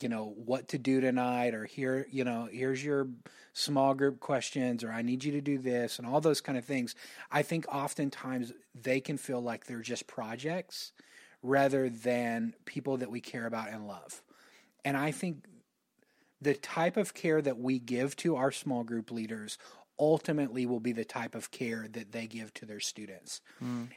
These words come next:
Speaker 1: And so, so we'll come back to this question that we originally asked.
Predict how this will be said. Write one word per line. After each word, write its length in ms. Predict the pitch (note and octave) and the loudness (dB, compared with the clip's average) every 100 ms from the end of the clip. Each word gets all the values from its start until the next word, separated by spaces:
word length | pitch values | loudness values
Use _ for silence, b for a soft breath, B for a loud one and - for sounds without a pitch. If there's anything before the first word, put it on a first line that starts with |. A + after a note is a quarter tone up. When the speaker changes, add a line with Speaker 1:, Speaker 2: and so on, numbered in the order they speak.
| _ | _
Speaker 1:
And 220 | D#3+ D3+ | 0 2
so, 560 | B2+ - D#3+ C#3 B2+ A2 - _ _ _ _ _ _ b b b b b | 2 2 4 6 6 2 -6 _ _ _ _ _ _ b b b b b
so 220 | - D3+ A#2 | -2 0 2
we'll 200 | A#2+ C3 | 2 0
come 260 | - D#3 | 0 4
back 200 | D#3+ D#3+ | 6 6
to 80 | D#3+ | 4
this 160 | C#3 - | 2 2
question 460 | - C#3+ - C3 | 2 2 2 2
that 100 | B2+ | 2
we 120 | A#2+ | 2
originally 500 | A#2 A#2+ A2+ C3+ C3 | 2 0 -2 -2 -2
asked. 540 | A2 A#2 G2+ - - | -2 -6 -6 -12 -14